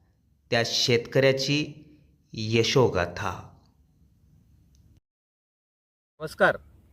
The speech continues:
Speaker 2: मी महेश पाटील, शिवम नर्सरी पुणे. मी, अ, हनुमंत पाटील, अ, यांच्या बागेवरती आता उभा आहे. अ, ही बाग, अ,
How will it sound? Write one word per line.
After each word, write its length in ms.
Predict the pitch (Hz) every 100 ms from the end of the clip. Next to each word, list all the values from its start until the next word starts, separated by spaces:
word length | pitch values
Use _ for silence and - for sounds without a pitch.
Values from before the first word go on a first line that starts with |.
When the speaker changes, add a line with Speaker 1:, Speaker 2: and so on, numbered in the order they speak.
| _
Speaker 2:
मी 120 | 143 160
महेश 340 | 160 165 175
पाटील, 460 | - 147 147 107 98 - - - -
शिवम 240 | 151 147 147
नर्सरी 320 | 131 143 131
पुणे. 320 | - 120 87 - - - - - - - -
मी, 500 | 139 175 190 196 196
अ, 340 | - 147 143 143
हनुमंत 400 | 160 156 175 185
पाटील, 500 | 180 165 190 190 180
अ, 460 | 156 143 139 139 139
यांच्या 280 | 139 139 151
बागेवरती 600 | 151 147 147 131 151 147
आता 240 | 127 -
उभा 280 | 127 113 110
आहे. 240 | 98 120 160 - - - - - - -
अ, 240 | 127 123 123 120
ही 100 | 175
बाग, 500 | 139 156 185 170 170
अ, 420 | 185 180 180 175